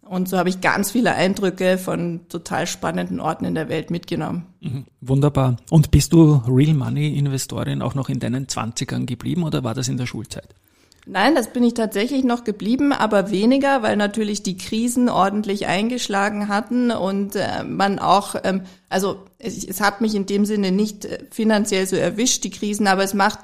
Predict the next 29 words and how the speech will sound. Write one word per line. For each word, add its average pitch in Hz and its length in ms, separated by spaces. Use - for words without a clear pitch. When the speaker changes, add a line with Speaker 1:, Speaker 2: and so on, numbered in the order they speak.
Speaker 1:
doch 208 200
unattraktiver 185 1080
zu 185 140
investieren 185 680
und 196 140
es, 185 180
und - 420
wenn 185 140
man, 180 400
wenn 185 120
man 185 160
noch 185 160
sehr 185 180
jung 185 300
ist, 214 260
ähm, 185 520
habe 180 160
ich 208 40
das 196 140
einfach 185 320
reduziert 214 680
und 190 180
habe 185 160
viele 240 340
andere 185 340
Sachen 175 300
gemacht, 165 500
Speaker 2:
Mhm. 196 60
Speaker 1:
äh, 185 320